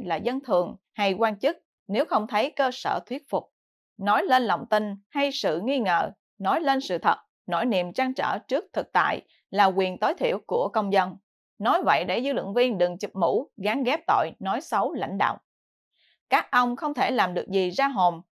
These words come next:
khi không có cái tư duy thẳng thắn, minh bạch trước mọi chuyện. Tác giả nêu ra mấy lý do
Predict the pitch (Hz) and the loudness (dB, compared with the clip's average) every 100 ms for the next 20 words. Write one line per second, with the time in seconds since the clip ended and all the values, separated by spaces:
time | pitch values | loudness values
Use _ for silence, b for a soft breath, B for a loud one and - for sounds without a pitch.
0 | _ 214 214 208 202 220 240 233 - 247 | _ -2 2 2 2 -2 -2 -4 0 0
1 | 226 240 233 233 160 - 196 269 349 262 | 2 0 -2 -4 -8 -4 -4 -4 -4 -2
2 | 269 175 - - - 359 359 175 175 175 | 2 2 0 -4 -4 -4 -4 -6 -4 -4
3 | - - _ _ _ _ _ - 359 185 | -6 -10 _ _ _ _ _ 0 0 2
4 | 160 160 220 208 196 196 185 185 185 262 | 2 2 0 -4 0 0 0 -4 -4 -2
5 | 233 196 175 | 4 4 4